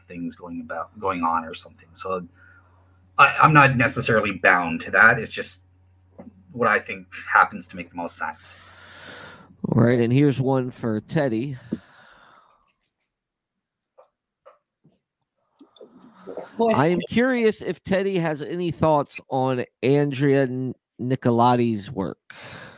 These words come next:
Speaker 3: Well, what in particular about,
Speaker 2: Uh,
Speaker 3: about what Nicoletti said?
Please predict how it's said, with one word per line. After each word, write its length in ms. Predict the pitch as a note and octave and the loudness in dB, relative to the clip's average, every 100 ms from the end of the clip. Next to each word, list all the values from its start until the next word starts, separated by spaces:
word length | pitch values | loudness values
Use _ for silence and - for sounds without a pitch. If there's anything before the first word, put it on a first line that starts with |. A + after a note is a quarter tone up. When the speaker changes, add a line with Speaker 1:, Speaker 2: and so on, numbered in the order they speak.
| - _ _ _ _ _ _ _ - | -20 _ _ _ _ _ _ _ -8
Speaker 3:
Well, 320 | A#3+ B3 A#3+ | 2 4 6
what 220 | G#3+ A#3+ | 8 6
in 220 | A#3+ A#3 - | 6 2 -2
particular 800 | G#3+ - A#3+ B3 A3 E3+ D3 D3 | -2 0 2 4 4 4 0 -2
about, 460 | C#3+ C3+ B2+ C3 _ _ _ _ _ _ _ _ _ _ | -4 -6 -8 -12 _ _ _ _ _ _ _ _ _ _
Speaker 2:
Uh, 300 | - C2+ B1+ A1 - - | -6 -4 -2 -4 -6 -6
Speaker 3:
about 200 | - E4 | -8 -8
what 140 | - | -6
Nicoletti 560 | E3 D#3 D#3+ D3+ D3 D3 | -6 -6 -6 -6 -6 -8
said? 300 | - D3+ | -10 -12